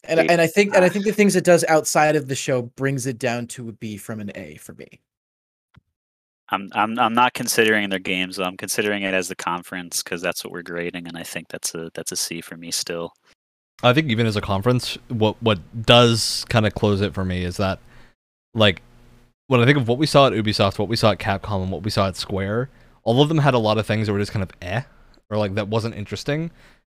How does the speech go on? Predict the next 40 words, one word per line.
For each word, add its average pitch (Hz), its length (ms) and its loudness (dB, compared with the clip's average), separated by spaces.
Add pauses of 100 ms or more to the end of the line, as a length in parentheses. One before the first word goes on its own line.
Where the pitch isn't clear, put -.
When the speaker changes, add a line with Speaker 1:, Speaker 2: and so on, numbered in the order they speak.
(220)
Speaker 4:
All 123 140 6
the 151 80 4
stuff 156 200 -4
Devolver 107 380 -2
showed 117 540 -4
looked 107 300 -6
good. 92 340 -12 (840)
And 110 100 -6
they 110 40 4
Speaker 1:
And 107 80 4
it - 40 8
Speaker 4:
had 196 80 6
Speaker 1:
was 185 100 6
Speaker 4:
probably 135 360 4
about 120 380 6
as 123 120 6
Speaker 1:
gameplay. 113 40 2
Speaker 4:
much 107 200 2
wasted 104 460 -2
time 104 380 -2
as 92 120 -6
Ubisoft. 110 640 -2 (1080)
Speaker 1:
And 180 140 2
I 180 120 4
think 247 240 -4
they 220 120 2
showed 185 380 0
gameplay 160 480 -2
for - 200 -6
every 139 260 -2
single 147 320 -4
thing 139 260 -6
they 127 100 -6
showed 123 300 -6
off, 113 300 -2
too, 98 280 -8
which 110 200 -14
is 127 140 -10
really 147 360 2
important. 127 520 -2